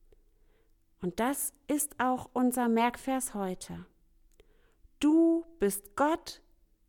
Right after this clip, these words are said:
super wichtig. Ich möchte Gott Danke sagen,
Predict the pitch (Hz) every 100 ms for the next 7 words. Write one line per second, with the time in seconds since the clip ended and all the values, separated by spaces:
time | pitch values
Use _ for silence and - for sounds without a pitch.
0 | _ - - 262 285 277 - 226 220 214
1 | 185 180 - - 160 - - _ _ _
2 | _ _ _ _ _ _ _ _ _ _
3 | _ _ _ _ _ _ _ _ - 302
4 | 320 - 233 226 - 247 240 240 208 226
5 | 220 - 160 160 160 180